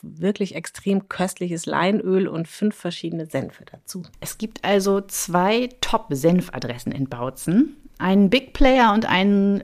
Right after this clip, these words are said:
Speaker 2: kleinen Local Player.
Speaker 1: Das ist eine super Kombination, finde ich. So,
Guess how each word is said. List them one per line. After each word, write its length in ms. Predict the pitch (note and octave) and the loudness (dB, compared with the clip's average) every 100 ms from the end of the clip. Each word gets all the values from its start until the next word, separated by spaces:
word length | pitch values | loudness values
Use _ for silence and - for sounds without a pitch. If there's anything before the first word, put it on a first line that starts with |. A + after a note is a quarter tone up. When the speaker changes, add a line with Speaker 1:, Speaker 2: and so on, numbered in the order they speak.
| - | -6
Speaker 2:
kleinen 600 | - E3+ F3 F3+ G3 F#3+ | -2 0 0 0 -2 0
Local 320 | D#3 D3+ C#3+ | 2 2 0
Player. 320 | C#3+ - D3 - | -8 -6 -6 -6
Speaker 1:
Das 200 | - - | -10 -12
ist 120 | - | -2
eine 80 | A3+ | 0
super 300 | G#3 B3 B3+ | 0 0 2
Kombination, 640 | B3 A#3 A3+ G#3 - D3+ C#3 | 2 2 2 0 -2 -6 -6
finde 300 | - C3 C3+ | -6 -6 -6
ich. 160 | - _ | -12 _
So, 300 | - C#3 D#3+ | -4 -2 -2